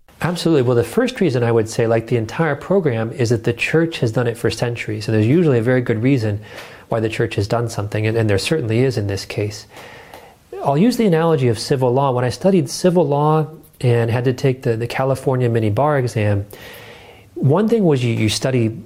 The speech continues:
you read lots of material, and you learn all kinds of, of rules, of case studies, and so forth. But then you have to commit a lot of it to memory,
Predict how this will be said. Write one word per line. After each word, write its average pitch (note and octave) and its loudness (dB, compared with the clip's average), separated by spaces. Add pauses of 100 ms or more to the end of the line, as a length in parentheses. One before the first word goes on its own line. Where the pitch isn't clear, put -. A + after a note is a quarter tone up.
(140)
you A#2 2
read A#2+ 2
lots B2 0
of G2+ -4
material, G#2 0
and G2+ -2
you G#2 0
learn A#2+ 2
all B2 0
kinds A#2+ -2
of, G#2+ -2
of A2 -4
rules, C3+ 4
of F#2+ -6
case C3+ -4
studies, A#2+ 0
and G#2 -6
so A2+ 0
forth. G2 -2 (760)
But - -4
then G#3+ 2
you A3+ 2
have C#3+ 0
to - -2
commit F3 0
a B2 0
lot C3 2
of F#3+ 4
it C3 -2
to - -2
memory, A#2 -2